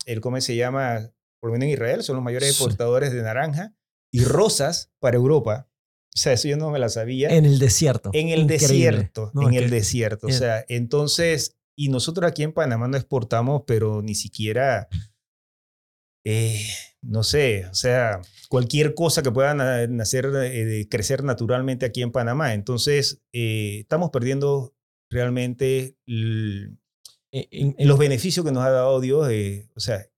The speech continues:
Speaker 1: en, e-, en esta porción de tierra tan pequeña.
Speaker 2: En, en ese, en, en términos, eh, ambientales y sostenibles,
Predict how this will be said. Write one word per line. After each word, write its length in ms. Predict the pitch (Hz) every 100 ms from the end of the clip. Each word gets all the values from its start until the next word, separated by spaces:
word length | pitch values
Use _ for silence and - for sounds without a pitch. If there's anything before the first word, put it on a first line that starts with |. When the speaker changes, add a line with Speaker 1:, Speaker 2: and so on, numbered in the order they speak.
| _ _ -
Speaker 1:
en, 140 | 120
e-, 160 | 123 123
en 100 | 113
esta 340 | 123 - 151 -
porción 680 | 123 110 - 160 156 165 147
de 120 | 120
tierra 380 | 139 135 131 131
tan 160 | 120
pequeña. 540 | 113 107 98 95 98 _ _ - - _ _ _ 151
Speaker 2:
En, 180 | 147
en 140 | 139 139
ese, 320 | 139 165 -
en, 280 | - 131 127 _ _ -
en 140 | 127
términos, 920 | 113 147 147 160 170 165 156 - - - _ _ _ -
eh, 460 | 123 117 110 - _ -
ambientales 1300 | 113 107 107 98 120 113 113 113 110 110 - - - -
y 500 | 117 110 110 - -
sostenibles, 920 | - 117 - 117 120 120 113 110 -